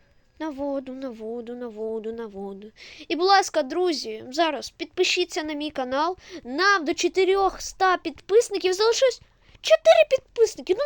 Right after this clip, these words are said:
давайте доб'ємо вже. Ну, три, ну, чотири підписники, ну давайте. Зараз, будь ласка, підпишіться, поставте лайк і нажміть на колокольчик, давайте. А, і напишіть якийсь коментарій, мені буде приємно. Погнали.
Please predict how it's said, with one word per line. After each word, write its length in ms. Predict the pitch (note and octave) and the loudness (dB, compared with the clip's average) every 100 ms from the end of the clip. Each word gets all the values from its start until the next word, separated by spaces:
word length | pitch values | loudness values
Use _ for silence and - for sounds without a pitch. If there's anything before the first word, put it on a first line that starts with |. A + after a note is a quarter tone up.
| C#5 | 4
давайте 380 | C#5+ D5 C5 | 6 4 2
доб'ємо 600 | D#4 D#4 C4 A#3 A3+ G#3 | -2 -4 -4 -6 -8 -10
вже. 160 | B3+ - - - - | -16 -20 -20 -20 -14
Ну, 100 | F#4+ A#4+ - | -10 -4 2
три, 120 | D5+ D#5+ - | 4 2 -4
ну, 320 | C#5+ E5 D#5+ - | -12 -10 -12 -16
чотири 420 | - - F#5 F5+ E5+ | -18 -14 -12 -10 -12
підписники, 680 | D#5+ - - F#4 - D#4 A#4 | -16 -18 -6 -6 -6 -4 -4
ну 60 | D5 | 0
давайте. 380 | C5+ G4 C4+ B3 - - - | 4 4 2 -6 -16 -20 -6
Зараз, 480 | F4 A4+ G4+ E4+ - | 2 4 4 0 -2
будь 120 | D#4+ | 0
ласка, 340 | G4+ F#4 - | 2 2 -2
підпишіться, 640 | D4 F#4 - G4 A#4+ - F#4+ | -10 -6 -2 0 -2 -4 -6
поставте 440 | F#4 - F4 - | -6 -8 -10 -6
лайк 240 | G#4+ A4 | -4 -4
і 60 | E4+ | -4
нажміть 340 | D4+ D4 F#4+ | -6 -4 -6
на 100 | F#4 | -6
колокольчик, 580 | E4 D4+ C#4+ - A3 B3+ | -8 -6 -6 -10 -12 -10
давайте. 480 | A#3+ D4 A3 G3+ A#3 B3 - - - - | -2 -2 -2 -6 -16 -20 -20 -20 -14 -2
А, 160 | D#4 | 0
і 120 | D4+ | 0
напишіть 340 | A4 G4 G4+ G#4+ | -2 -4 -8 -10
якийсь 240 | D#4+ D4+ | -10 -8
коментарій, 600 | - A#3+ A3+ G#3+ G#3+ G#3+ A#3+ | -8 -10 -10 -12 -12 -14 -14
мені 180 | C#4+ | -10
буде 180 | C#4 A#3+ | -10 -10
приємно. 440 | G#3+ G#3+ G#3+ G#3 - - - - | -12 -12 -14 -16 -20 -20 -20 -14
Погнали. 400 | - C#4 G#3 G#3+ | -12 -10 -12 -14